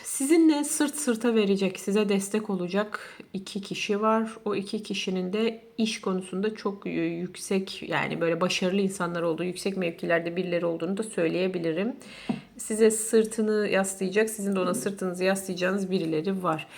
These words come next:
Yani şu an mesela o kişiyi nasıl hissettim? Ee, size fikirler veren,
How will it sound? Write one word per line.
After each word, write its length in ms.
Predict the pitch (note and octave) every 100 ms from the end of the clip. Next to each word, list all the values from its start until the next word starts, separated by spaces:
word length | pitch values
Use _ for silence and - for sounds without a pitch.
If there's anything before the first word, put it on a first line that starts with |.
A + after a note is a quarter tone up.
| - -
Yani 260 | A#3+ A#3 A#3
şu 180 | - C#4
an 120 | A#3+
mesela 420 | A#3+ A#3+ A#3 A#3
o 100 | A3+
kişiyi 280 | A3 - A#3+
nasıl 220 | A#3 A#3
hissettim? 680 | G3 - F#3 - A#3+ B3 B3 - - _ _ _ _ _ _ _ _ - - - - _ _ -
Ee, 720 | G3 G3 G3 G3 G3 G3 G3 G3 - _ _ _ _ _ _ _ _ _ -
size 320 | - A3+ E4
fikirler 800 | - A3 - A3+ G#3+ B3 B3 G3+
veren, 440 | F3 D#3+ F#3+ B3